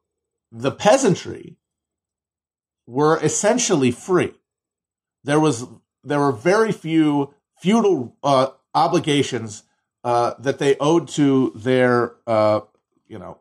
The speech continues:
their counts, and, which were almost entirely in the form of, like, a yearly, uh,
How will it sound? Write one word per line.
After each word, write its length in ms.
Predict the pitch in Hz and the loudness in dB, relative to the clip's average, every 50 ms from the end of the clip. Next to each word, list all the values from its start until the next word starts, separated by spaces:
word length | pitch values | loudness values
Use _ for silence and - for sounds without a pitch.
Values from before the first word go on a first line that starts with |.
| _ - | _ -6
their 140 | 139 135 | -4 -4
counts, 500 | 131 - - 156 165 160 131 92 - - - _ _ _ _ _ _ _ _ - | -4 -4 -2 0 2 2 2 0 -4 -10 -20 _ _ _ _ _ _ _ _ -4
and, 440 | 147 151 147 143 - - - 92 - | -2 0 0 0 -2 -6 -10 -18 -6
which 240 | - 147 151 - - | 0 0 0 0 0
were 100 | 156 151 | -2 0
almost 320 | - 175 180 185 180 - | 0 0 0 0 -2 -2
entirely 480 | 175 151 - - 185 208 240 233 214 190 | -4 -6 -2 0 0 2 2 2 2 0
in 60 | 175 | 0
the 80 | 151 127 | -2 -6
form 260 | - 131 135 131 131 | -4 -2 -2 0 0
of, 220 | 113 123 127 120 | 2 0 0 0
like, 140 | 131 127 123 | -2 -4 -4
a 60 | 135 | -4
yearly, 520 | 120 110 123 165 180 175 165 160 143 123 - - | -4 -2 0 0 2 2 0 0 -2 -4 -8 -4
uh, 340 | - 127 123 117 113 113 | -2 0 2 2 2 0